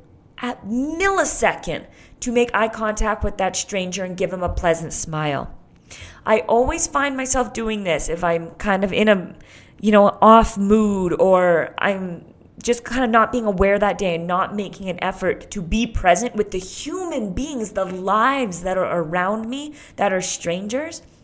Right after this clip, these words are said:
And it never fails. It's the ones that I'm walking up and in my head kind of going, "Oh, this person kind of looks sketchy," or, "This person's a little bit weird looking." I give 'em a smile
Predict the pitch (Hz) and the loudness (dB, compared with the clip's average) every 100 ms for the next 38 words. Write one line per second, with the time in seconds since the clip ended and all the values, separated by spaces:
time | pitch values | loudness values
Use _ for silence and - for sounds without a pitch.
0 | _ - - - - - 247 220 226 233 | _ -20 -20 -20 -16 -6 -4 -2 -2 0
1 | 262 285 330 - 233 262 269 226 - 220 | -2 -4 -6 -2 -2 -2 -6 -8 -6 -6
2 | 202 226 302 359 381 214 202 214 196 175 | -2 -4 -2 -4 0 2 0 0 -2 0
3 | 165 160 160 180 196 196 180 175 180 165 | 0 -2 -4 -2 -4 0 -2 0 -4 -4
4 | 165 170 165 147 240 233 - 214 220 214 | -2 -2 -2 -2 -2 -2 0 0 0 -8
5 | 156 190 190 208 - 190 - 185 202 180 | -6 -6 -6 -6 -8 -8 -10 -10 -6 -2
6 | 175 190 - 220 220 214 202 202 202 - | 0 -2 0 0 0 -10 -12 -10 -10 -10
7 | - - 302 302 269 247 247 214 220 226 | -14 -14 -14 -10 -6 -4 -4 -4 -4 -4
8 | 220 220 - - - - - _ _ _ | -6 -8 -16 -20 -20 -20 -20 _ _ _
9 | _ - 226 247 269 277 294 - 233 214 | _ -2 0 0 -2 -2 -2 -2 2 4
10 | 214 240 285 294 | 4 0 -8 -16